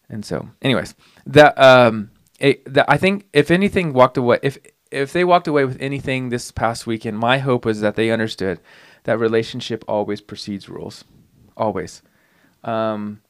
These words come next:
that the rules aren't there because I want a relationship with you. The rules are there because you're a part of me, um,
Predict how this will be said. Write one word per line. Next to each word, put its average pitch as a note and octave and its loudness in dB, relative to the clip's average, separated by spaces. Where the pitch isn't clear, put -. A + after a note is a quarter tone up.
that B2+ -2
the B2+ 0
rules C#3+ 2
aren't C3+ -2
there B2+ 2
because A#2 -6
I A2+ -2
want A#2+ -2
a A2+ -4
relationship A2 -6
with F#2+ -10
you. F#2 -10
The B2 -4
rules C3+ -2
are B2 -4
there A#2 -4
because A2+ -12
you're A#2+ -4
a A2 -4
part C#3+ 2
of A#2+ -4
me, F2 -14
um, G2+ -4